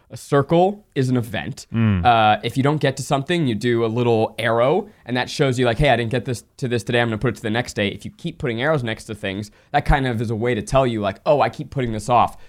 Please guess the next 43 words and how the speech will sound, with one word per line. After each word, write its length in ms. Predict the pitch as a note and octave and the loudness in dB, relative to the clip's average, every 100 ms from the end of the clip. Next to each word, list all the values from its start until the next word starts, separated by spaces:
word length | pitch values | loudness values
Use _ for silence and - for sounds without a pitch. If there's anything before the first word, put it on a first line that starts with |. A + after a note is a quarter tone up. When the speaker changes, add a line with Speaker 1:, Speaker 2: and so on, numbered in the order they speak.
| - | -4
Speaker 1:
Either 160 | C3+ B2+ | 0 0
I 80 | |
need 160 | A#2+ A2+ | 0 -2
to 80 | G#2+ | -2
do 280 | A#2+ F3 D#3 | 4 6 6
it 140 | B2 | 2
or 100 | A2+ | 0
I 40 | A2 | -2
need 140 | A2 | -2
to 60 | G2+ | -6
just 160 | G#2 - | -8 -4
get 160 | G#2 | -2
it 60 | G2 | 0
off 140 | F#2+ | -2
my 100 | G#2+ | -2
to-do 280 | G2 F#2+ G2 | -6 -8 -8
list 160 | F#2+ F2+ | -8 -10
'cause 100 | F#2 | -14
it's 140 | E2+ | -12
not 120 | F2+ E2+ | -8 -8
a 60 | |
realistic 520 | F2 F2 E2+ - - | -8 -8 -12 -14 -18
goal." 240 | - D#2 - _ _ _ | -18 -20 -20 _ _ _
It's 180 | B2+ - | -6 0
also 340 | C#3+ D3 A#2 | 2 4 4
Speaker 2:
Mm. 60 | C3+ | 2
Speaker 1:
really 220 | B2+ B2 | 4 2
helped 260 | A#2+ A#2+ - | 2 -2 -2
me 160 | A#2 | -6
see 300 | G#2+ - A#2 | -6 -6 -6
how 240 | G2+ - A#2+ | -6 -2 -2
much 360 | A#2 A2+ - - | 0 -2 -4 -10
I 140 | G#2 G2+ | -6 -6
do 540 | G2 A#2+ A2 B2+ C#3+ - | -6 -6 -4 -2 -4 -6
in 360 | G#2+ G2 G2 G2 _ _ _ _ | -8 -6 -8 -10 _ _ _ _
a 80 | G#2+ | -8
day, 520 | F#2+ E2 A2 D#3+ B3+ _ _ _ - | -6 -6 -2 -2 -4 _ _ _ 2
uh, 200 | A2+ G2+ | 4 4
and 100 | G2+ | 2
how 140 | A2+ | -2
much 240 | A#2 A2+ B2 | -2 -2 -2
is 160 | G#2+ - - | -6 -8 -8
actually 560 | A#2+ - B2 B2 A2+ | -8 -4 -4 -2 -2